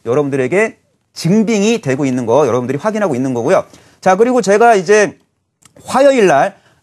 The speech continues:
화요일 날 제 친구라고 소개시켜드렸던 와이솔입니다.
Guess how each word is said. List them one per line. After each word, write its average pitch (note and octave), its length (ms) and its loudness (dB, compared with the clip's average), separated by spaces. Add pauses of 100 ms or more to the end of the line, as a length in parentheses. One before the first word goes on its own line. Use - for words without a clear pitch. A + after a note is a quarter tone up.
(160)
화요일 B3+ 440 0
날 A3+ 240 2
제 F3 220 -2
친구라고 A3+ 580 -2
소개시켜드렸던 G3 880 -4
와이솔입니다. C3 760 -4